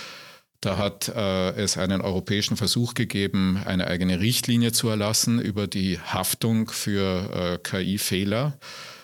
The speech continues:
Dieser Richtlinienvorstoß ist allerdings vor wenigen Wochen wieder zurückgezogen worden, sodass dann nur die allgemeinen Regeln gelten.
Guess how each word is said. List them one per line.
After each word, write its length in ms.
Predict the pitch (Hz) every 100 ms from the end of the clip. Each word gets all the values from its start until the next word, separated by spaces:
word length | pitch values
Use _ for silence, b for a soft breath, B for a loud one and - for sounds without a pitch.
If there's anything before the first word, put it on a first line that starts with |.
| _ -
Dieser 320 | 104 104 101
Richtlinienvorstoß 960 | 107 - 107 107 92 104 95 107 98
ist 140 | 95 104
allerdings 420 | 98 98 101 95
vor 160 | 104 90
wenigen 320 | 92 98 92
Wochen 540 | 90 87 - 92 87
wieder 200 | 92 95
zurückgezogen 800 | - 87 120 127 113 - 85 87
worden, 300 | 82 78 104
sodass 340 | - 90 87
dann 220 | - 92 90
nur 120 | 95
die 140 | 92
allgemeinen 580 | - 90 95 85 82 80
Regeln 300 | 80 78 85
gelten. 600 | 85 80 82 104 104 113